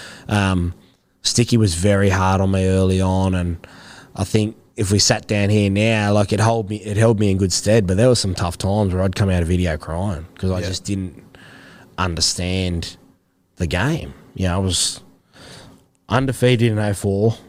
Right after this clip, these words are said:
Speaker 1: grand final oh five, grand final <laughs> oh six, had played twenty games in that. Um, and probably the one thing that Sticky does is he cares.
Speaker 2: Mm.
Speaker 1: And, and I can see a little bit of Sticky coaching in me. Like, he really cares about his players. And,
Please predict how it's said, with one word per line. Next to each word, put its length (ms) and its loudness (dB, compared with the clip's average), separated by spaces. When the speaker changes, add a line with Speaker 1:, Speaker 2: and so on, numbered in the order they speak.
Speaker 1:
grand 300 2
final 280 2
oh 100 4
five, 500 0
grand 260 0
final 400 2
<laughs> 60 -10
oh 140 2
six, 560 0
had 140 2
played 340 0
twenty 320 -2
games 380 -4
in 100 0
that. 300 0
Um, 480 0
and 140 0
probably 600 0
the 80 2
one 240 2
thing 240 0
that 220 -2
Sticky 320 -2
does 280 2
is 120 0
he 140 2
cares. 600 -2
Speaker 2:
Mm. 80 -4
Speaker 1:
And, 120 -2
and 160 0
I 80 0
can 160 -6
see 220 2
a 40 4
little 200 2
bit 100 2
of 100 2
Sticky 580 2
coaching 380 2
in 140 2
me. 340 0
Like, 160 -4
he 140 4
really 420 4
cares 320 -2
about 240 0
his 80 -6
players. 520 -4
And, 260 0